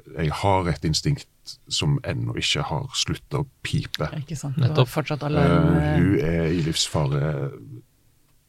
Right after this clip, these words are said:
Speaker 1: så lenge jeg lever.
Speaker 2: Mm.
Speaker 1: Eh, fordi det er jo nettopp den her diabolske, eh, naturen til kreft, at du er aldri helt kurert, du er bare i re-, i remisjon, altså.
Speaker 2: Mm.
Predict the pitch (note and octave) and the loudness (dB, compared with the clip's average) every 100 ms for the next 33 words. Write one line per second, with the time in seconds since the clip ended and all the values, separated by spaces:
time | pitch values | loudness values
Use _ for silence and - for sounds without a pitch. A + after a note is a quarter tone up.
0 | _ - F#2 D#2+ C#2 B1 B1 B1 A#1 - | _ -2 2 2 2 0 -2 0 -2 -2
1 | A2 - _ F#3+ E3+ D3 C3+ _ C3 E2 | -4 -8 _ 0 0 0 -4 _ -6 -2
2 | D#2+ D2+ - D2 D#2 D2+ D#2+ - - - | 0 0 0 0 2 2 2 -4 -18 -20
3 | - - - - - F2 E2+ - - F#2+ | -18 -20 -20 -2 4 6 6 4 0 2
4 | D#2 D#2+ D#2 E2 D2 E2 D2+ - - D#2+ | 2 2 0 0 2 2 2 2 0 0
5 | D#2+ D#2+ D#2+ D2 D2 A#1+ - C2+ C2 A#1+ | 0 0 0 0 0 -2 -4 -6 -8 -6
6 | C2 E2 F2 E2+ - E2+ D#2 D#2 G#2 B2 | -2 0 0 0 0 2 2 2 4 4
7 | A#2 - E2+ - F2 F2+ E2 E2 D2+ E2 | 4 0 -4 -4 -6 -2 0 2 0 0
8 | C#2+ - E2 F2 D#2+ - - D2 - - | -2 -2 -2 -2 -4 -8 -4 -4 -6 -10
9 | - F#2 G#2 - - - F2 F2 D#2 D2 | -6 -2 -2 -4 -8 -2 -2 0 0 0
10 | - E2 D2+ C#2+ D2+ E2+ D#2 F2 F2+ - | 0 -2 -2 -2 -2 -2 -2 -2 0 2
11 | A2+ A2+ D#2+ - E2 E2+ - E3+ D3 C#3 | 4 6 4 -2 -4 -4 -2 0 2 0